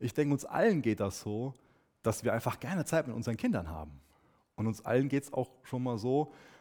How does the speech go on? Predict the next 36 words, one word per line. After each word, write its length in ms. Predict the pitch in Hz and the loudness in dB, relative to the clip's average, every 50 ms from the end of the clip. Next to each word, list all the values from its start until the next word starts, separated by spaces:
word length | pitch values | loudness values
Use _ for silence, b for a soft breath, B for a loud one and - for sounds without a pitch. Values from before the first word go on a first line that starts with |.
| B _ | B _
dass 220 | - - - - | 2 2 4 6
wir 140 | 139 151 - | 6 6 6
unsere 240 | 131 - - 139 - | 4 2 0 -2 -2
Kinder 320 | - - 240 208 143 131 | 2 2 4 4 4 4
nicht 180 | 151 156 - - | 2 0 -2 -2
brauchen, 380 | 143 147 185 196 165 131 123 | 2 4 4 4 4 4 0
um 100 | 120 117 | 0 0
irgendwas 400 | - 123 131 127 120 117 - - | 0 0 0 0 0 -2 -4 -6
zu 100 | - 104 | -8 -6
erledigen. 480 | 101 - 92 95 98 87 80 78 80 - _ _ _ _ _ _ _ _ _ _ _ _ _ _ _ _ _ _ _ _ _ _ _ _ _ | -4 -2 -2 -2 -2 -4 -6 -10 -14 -18 _ _ _ _ _ _ _ _ _ _ _ _ _ _ _ _ _ _ _ _ _ _ _ _ _
Geht 120 | - 101 | -6 -6
uns 120 | 104 107 - | -6 -4 -4
wahrscheinlich 400 | 107 95 - 147 151 156 - - | -6 -4 -2 -2 -2 -2 -2 -2
oft 260 | - 226 - - - | -2 -2 -2 -4 -8
so, 280 | - - 95 80 87 87 | -10 -8 -8 -8 -6 -6
dass 180 | 92 90 - | -6 -6 -6
es, 300 | 98 85 - - - - - | -8 -10 -10 -12 -14 -14 -16
ich 60 | - | -14
meine, 180 | 82 82 85 | -14 -14 -12
gerade 320 | - - 85 85 87 87 85 | -10 -8 -6 -4 -4 -4 -4
dann, 180 | 85 92 92 | -4 -4 -4
wenn 120 | 87 82 82 | -6 -8 -8
sie 80 | 85 | -10
besonders 280 | - - 85 85 87 - | -10 -10 -10 -10 -12 -6
klein 300 | - 113 117 135 147 143 | 0 2 4 4 4 4
sind, 200 | - 95 85 87 85 - - - | 2 -2 -6 -8 -12 -18 -20 -20
ich 80 | - 90 | -14 -12
meine, 160 | 87 87 - - | -12 -12 -12 -12
meine 220 | - 92 98 92 | -12 -12 -12 -10
sind 120 | 82 90 82 | -10 -10 -10
jetzt 140 | 85 - - | -10 -10 -6
fünf 280 | - 127 127 120 - | -4 -2 -2 -2 -4
und 100 | 95 87 | -6 -6
drei 180 | - 92 95 95 | -4 -2 -2 -2
Jahre 300 | 95 95 107 110 120 - | -2 -2 -2 -2 -2 0
alt, 280 | - 123 131 131 - | 0 0 0 0 -4